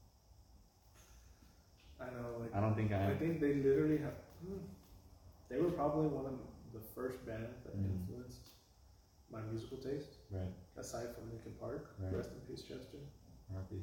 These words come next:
Speaker 2: P.
Speaker 1: But, uh, yeah, like, I remember just listening to the first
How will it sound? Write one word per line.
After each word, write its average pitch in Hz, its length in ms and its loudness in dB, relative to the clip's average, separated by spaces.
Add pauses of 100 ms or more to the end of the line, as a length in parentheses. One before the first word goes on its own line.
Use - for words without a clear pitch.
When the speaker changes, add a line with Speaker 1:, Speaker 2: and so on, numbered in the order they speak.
Speaker 2:
P. - 60 4 (800)
Speaker 1:
But, 127 160 2
uh, 117 280 4 (1040)
yeah, 135 200 2
like, 120 140 6
I 123 80 2
remember 127 360 2
just 120 260 -4
listening 127 460 -2
to 120 120 -6
the 113 140 -4
first 127 320 -4